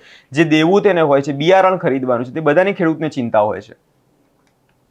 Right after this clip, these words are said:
પરંતુ હજુ પણ સુધી ખેડૂત સુધી સહાય ના પહોંચે તો ખેડૂત અગરે કરે શું?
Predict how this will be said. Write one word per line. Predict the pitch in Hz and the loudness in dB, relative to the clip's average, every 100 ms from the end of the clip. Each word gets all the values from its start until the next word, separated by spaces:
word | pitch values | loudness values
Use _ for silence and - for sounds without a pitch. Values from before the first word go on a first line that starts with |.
| - | -2
પરંતુ | 165 185 202 226 | 2 2 0 0
હજુ | 180 143 196 | 0 -2 -2
પણ | 202 | -2
સુધી | 190 - 147 170 | -4 -4 -6 -6
ખેડૂત | - 135 160 160 | -6 -4 -4 -6
સુધી | 139 156 | -10 -8
સહાય | - 113 123 | -6 -2 -2
ના | 123 117 139 | -2 0 0
પહોંચે | 147 120 120 139 | 0 -4 -6 -6
તો | 143 | -6
ખેડૂત | 143 - 147 165 165 _ | -6 -6 -4 -4 -8 _
અગરે | 117 110 98 | -8 -8 -10
કરે | - 113 123 | -2 0 0
શું? | 120 117 | -4 -10